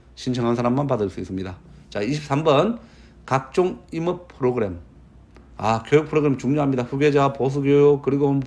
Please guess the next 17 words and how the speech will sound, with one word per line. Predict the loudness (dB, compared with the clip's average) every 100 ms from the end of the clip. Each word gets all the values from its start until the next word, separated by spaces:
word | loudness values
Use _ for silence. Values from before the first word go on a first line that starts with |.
| -4
품종교육, | 0 2 2 0 0 -4 -20 -20 -6
다양한 | -2 0 2 2
교육들이 | 2 2 2 -2
있습니다. | 0 -2 -2 2
거의 | 2 2
대부분이 | 2 2 2
무료 | -2 2 2 4
교육이고, | 2 2 0 2 4 2 0 -14 -20 -16 -4
이런 | 0
것도, | 0 4 4 4 -2 -20 -20 -20 -20 -4
어, | 0 2 0
교육의, | 2 4 4 4 2 4 4 2 -4 -4
에, | 0 4 2 0
프로그램을, | -4 -4 2 4 4 4 4 4 4 0 -12 -20 -6
매년 | 0 2 4
나오는 | 4 2 0
프로그램, | -2 4 4 4 -2